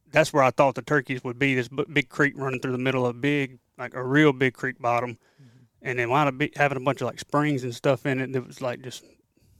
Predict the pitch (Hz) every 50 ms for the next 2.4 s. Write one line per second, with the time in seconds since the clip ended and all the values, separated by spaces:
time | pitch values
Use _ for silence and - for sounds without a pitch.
0 | _ _ _ _ _ - 143 127 117 113 - - 143 123 - - 143 127 123 117
1 | 113 - - 139 - _ - 120 127 120 120 - _ - 139 131 131 127 123 123
2 | 120 123 127 127 123 - -